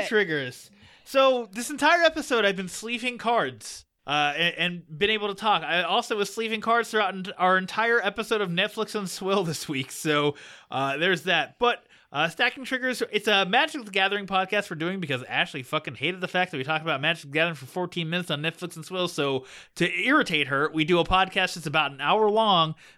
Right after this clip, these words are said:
Speaker 2: uh, all about <laughs> Magic the Gathering. So it's, uh, you know, four times as much Magic the Gathering talk as Ashley couldn't st-, stand for, uh,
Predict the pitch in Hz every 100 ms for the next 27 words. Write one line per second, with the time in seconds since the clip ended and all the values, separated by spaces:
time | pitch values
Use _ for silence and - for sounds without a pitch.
0 | - 123 147 180 180 131 160 139 151 143
1 | 143 135 139 131 104 110 - 135 131 123
2 | 131 113 113 - 147 107 110 - - _
3 | - 196 220 - 208 208 185 170 165 170
4 | 170 - - - 156 170 160 160 151 143
5 | 139 139 135 127 - 131 131 127 131 -
6 | 123 - 127 123 117 131 113 - - 135
7 | 117 110 - 104 104 - - - - -
8 | 101 98